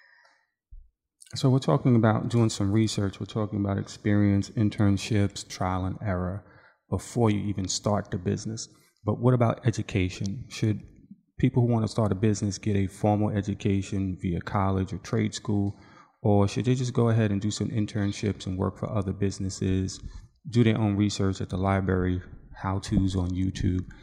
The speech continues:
and that can kinda give them the education they need, or maybe a combination of both? But we know if you're going to college, with the exception of New York City, City College, which is now free, you guys are gonna spend a lot of business on the education,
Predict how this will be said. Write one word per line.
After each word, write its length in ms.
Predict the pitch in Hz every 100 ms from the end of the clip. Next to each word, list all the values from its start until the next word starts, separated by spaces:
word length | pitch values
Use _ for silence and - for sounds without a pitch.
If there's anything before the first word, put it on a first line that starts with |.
| - -
and 100 | 92
that 140 | 95 -
can 140 | 101
kinda 340 | - 98 90
give 320 | 85 98 90 87
them 160 | 90
the 140 | 95 -
education 560 | 92 - - 90 -
they 140 | 90 87
need, 320 | 87 87 92
or 120 | - 90
maybe 320 | 95 95 92
a 60 |
combination 640 | - 98 92 92 90 - 90
of 180 | 90 -
both? 320 | 92 87 - - - _ _ 107
But 260 | 98 -
we 180 | 104 98
know 260 | 98 101 92
if 100 | 101
you're 100 | 95
going 220 | 95 92
to 60 |
college, 600 | - 123 117 104 98 95 - - _ - - - - -
with 100 | -
the 80 |
exception 380 | - - 107 98
of 60 | 90
New 140 | 95
York 200 | 90 92
City, 380 | - 165 131 104
City 260 | - 165 120
College, 400 | 107 95 95 95
which 160 | -
is 60 | 95
now 220 | 95 87
free, 400 | - 160 127 104 - - -
you 120 | 104
guys 240 | 98 95
are 20 | 95
gonna 140 | 90
spend 220 | - 92
a 40 | 92
lot 200 | 87 85
of 100 | 98
business 340 | 92 92 -
on 80 | 90
the 100 | -
education, 760 | 92 - - 123 113 113 104